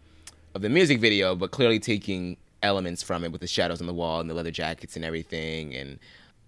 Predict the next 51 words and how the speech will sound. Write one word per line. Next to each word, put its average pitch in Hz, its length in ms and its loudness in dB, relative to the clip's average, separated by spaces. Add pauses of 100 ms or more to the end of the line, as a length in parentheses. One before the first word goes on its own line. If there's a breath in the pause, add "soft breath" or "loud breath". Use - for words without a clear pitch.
Bad 123 260 10
was 143 120 6
a 110 40 4
controversial 104 520 2
album. 85 400 0
What, 104 220 -2
<laughs> - 20 0
because, 120 260 0
do 135 180 2 (1000 loud breath)
you 175 100 8
ever 226 80 6
know, 196 220 8
'cause 147 160 2
you 185 100 4
know 247 160 8
how, 151 300 12
um, 117 240 4
Prince 139 380 2
and 113 120 0
Michael 113 220 4
Jackson 101 580 0 (180)
had 107 180 2
a 98 40 0
bit 98 120 -2
of 92 80 0
a 92 80 0
rivalry 98 400 0
going 95 340 0
on? 95 300 0 (460 loud breath)
One 135 140 2
of 143 60 6
the 147 80 6
shadiest 156 460 4
things 123 240 4
that 104 160 4
Prince 117 240 2
has 101 160 -6
ever 90 180 -2
said 76 480 -2 (560 soft breath)
was 101 420 4
when, 104 240 2
uh, 95 260 4
they 107 100 2
were 110 100 2
asking 135 440 6
him 110 300 2
about 95 400 2
what 104 180 0
he 113 140 -2
felt 107 460 2
about, 90 420 0